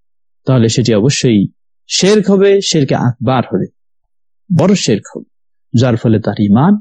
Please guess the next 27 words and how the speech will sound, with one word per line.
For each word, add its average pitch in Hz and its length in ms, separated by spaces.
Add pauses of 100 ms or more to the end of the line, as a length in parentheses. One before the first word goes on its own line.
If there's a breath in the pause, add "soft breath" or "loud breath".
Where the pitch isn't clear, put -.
(300)
বাতিল 185 280
হয়ে 139 200
যাবে। 101 300 (340)
কারণ 127 300
আল্লাহ 139 280
সুবহানাহু 139 420
ওয়া 123 120
তাআলা 151 340
তিনি 190 340 (300)
যেই 160 220
আশ্রয় 190 360
দেওয়ার 170 260
মালিক, 151 380 (640)
সেই 226 220
ক্ষেত্রে 170 440
তার 131 260
কোনো 117 220
অংশী 120 460
নেই, 107 320 (1200)
সেই 262 280
আশ্রয় 202 380
দেওয়ার 156 260
মতো 175 240
আর 127 220
কারো 123 260
অধিকার 156 380
নেই, 214 360